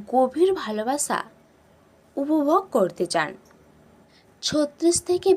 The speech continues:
বেশি বয়সী মহিলাদের আশি শতাংশই গভীর ভালোবাসা চান।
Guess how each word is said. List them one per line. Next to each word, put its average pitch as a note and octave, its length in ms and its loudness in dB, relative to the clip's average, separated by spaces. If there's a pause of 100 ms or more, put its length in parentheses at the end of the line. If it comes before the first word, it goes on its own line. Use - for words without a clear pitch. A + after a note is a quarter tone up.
বেশি D4+ 340 -2
বয়সী D#4+ 420 0
মহিলাদের A#3 680 -2 (1000)
আশি G3 360 2
শতাংশই E4 680 0 (1120)
গভীর C#4+ 560 0
ভালোবাসা C#4 680 0
চান। F#3+ 260 -4